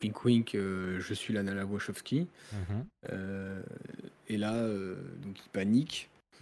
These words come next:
Speaker 1: euh, parce que lui, il avait pas trop envie de bosser sur Matrix quatre,
Speaker 2: Mhm.
Speaker 1: parce que Matrix, ça lui rappelle des souvenirs, tout ça. Il fait une crise,
Speaker 2: Ouais.
Speaker 1: bam, cut, il est chez Pi-, Neil Patrick Harris.
Speaker 2: Oui.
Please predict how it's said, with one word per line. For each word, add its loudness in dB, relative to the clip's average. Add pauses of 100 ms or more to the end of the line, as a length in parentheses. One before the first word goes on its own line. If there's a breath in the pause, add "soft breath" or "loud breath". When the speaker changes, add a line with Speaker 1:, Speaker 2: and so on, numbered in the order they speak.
(340 loud breath)
Speaker 1:
euh, -2
parce -6
que -4
lui, -2
il 0
avait 0
pas -4
trop -6
envie -6
de -14
bosser -4
sur -6
Matrix -8 (100)
quatre, -4 (280)
Speaker 2:
Mhm. 0
Speaker 1:
parce 0
que -4
Matrix, -6
ça -6
lui -2
rappelle -4
des -6
souvenirs, -6
tout -12
ça. -4
Il 4
fait -4
une -6
crise, 2 (100)
Speaker 2:
Ouais. 2
Speaker 1:
bam, 8
cut, 4 (340)
il 8
est 8
chez 2
Pi-, 0
Neil 4
Patrick -2
Harris. -14 (840 soft breath)
Speaker 2:
Oui. 6